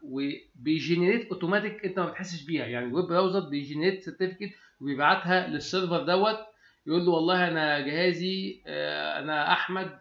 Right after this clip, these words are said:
آه، شغال جوجل كروم والساعه بتاعتي في تاريخ كذا وعايز اكسس السيرفر بتاعك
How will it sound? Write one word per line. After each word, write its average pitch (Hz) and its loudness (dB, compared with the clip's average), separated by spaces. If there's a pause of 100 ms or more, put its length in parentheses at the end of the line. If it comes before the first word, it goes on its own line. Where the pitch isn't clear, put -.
آه، 135 -6
شغال 151 -6
جوجل 170 0
كروم 202 2 (380)
والساعه 151 -2
بتاعتي 165 0
في - -16
تاريخ 165 -4
كذا 196 2
وعايز 143 0
اكسس 165 -4
السيرفر 147 -8
بتاعك 123 -8